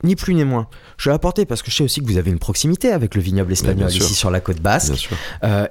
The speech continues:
Speaker 1: et que Marquès de Morieta, eh bien, euh, alors c'est la, la Finca Ingay.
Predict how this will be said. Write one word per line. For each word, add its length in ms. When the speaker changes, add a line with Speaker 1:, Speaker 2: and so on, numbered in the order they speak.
Speaker 1:
et 80
que 160
Marquès 440
de 100
Morieta, 520
eh 60
bien, 240
euh, 120
alors 220
c'est 160
la, 180
la 80
Finca 400
Ingay. 460